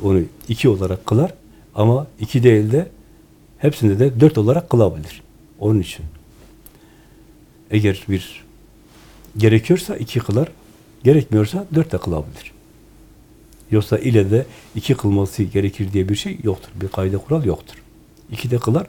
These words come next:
dört de kılar. Buna beraber dört kılması,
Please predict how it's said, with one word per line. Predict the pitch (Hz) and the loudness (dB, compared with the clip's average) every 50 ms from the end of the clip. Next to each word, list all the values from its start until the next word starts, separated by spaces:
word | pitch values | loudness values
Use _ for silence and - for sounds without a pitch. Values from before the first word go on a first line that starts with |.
| - 131 | -2 -2
dört | 107 92 - | -2 -2 -4
de | 90 | -10
kılar. | - - 71 65 - - - - - - - - - _ _ _ - - - - - - - - - _ - - - - | -10 -10 -12 -12 -12 -16 -20 -20 -20 -20 -20 -20 -20 _ _ _ -20 -20 -20 -20 -20 -20 -20 -20 -20 _ -20 -14 -4 0
Buna | 113 113 101 | 2 4 4
beraber | 95 95 98 95 107 127 123 - - | 4 2 2 2 2 0 -2 0 0
dört | 123 123 - | 0 0 0
kılması, | - 98 92 92 95 - - | -2 -6 -4 -6 -6 -4 -6